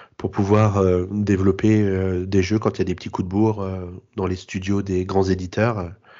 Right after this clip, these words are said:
Nintendo, ils sont plutôt friands de cette, euh, cette approche-là parce qu'ils,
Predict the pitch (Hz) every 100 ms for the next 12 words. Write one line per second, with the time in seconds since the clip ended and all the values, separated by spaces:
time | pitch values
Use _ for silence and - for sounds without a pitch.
0 | - - - 98 101 101 120 113 98 107
1 | 104 - 107 107 107 104 95 98 95 -
2 | 98 98 - 101 139 135 98 - 98 92
3 | 92